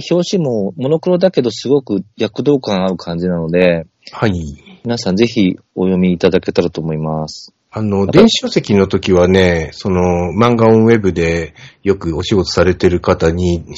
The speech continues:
Speaker 2: 表紙デザインしてもらったんですけど、
Speaker 1: はい。
Speaker 2: なんかね、ちょっとね、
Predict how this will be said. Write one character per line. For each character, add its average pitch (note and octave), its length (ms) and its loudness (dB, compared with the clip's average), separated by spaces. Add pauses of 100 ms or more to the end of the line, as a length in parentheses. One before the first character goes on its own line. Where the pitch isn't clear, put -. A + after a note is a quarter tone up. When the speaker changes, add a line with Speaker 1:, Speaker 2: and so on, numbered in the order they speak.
Speaker 2:
表 C#3 180 4
紙 C3+ 80 2
デ B2+ 120 6
ザ B2 140 6
イ F#2+ 60 6
ン E2+ 60 2
し - 80 -8
て G#2+ 120 0
も G#2 100 4
ら G2+ 120 4
っ G2+ 80 -12
た G2 120 -2
ん F2+ 80 -2
で E2 80 -10
す - 80 -18
け E2 140 -8
ど、 E2 360 -2
Speaker 1:
は A2 260 2
い。 F2+ 180 0 (160)
Speaker 2:
な D3+ 200 0
ん - 40 0
か G2+ 120 0
ね、 F#2 200 2
ち - 140 0
ょ - 20 2
っ - 20 2
と G#2 160 2
ね、 F2 480 -2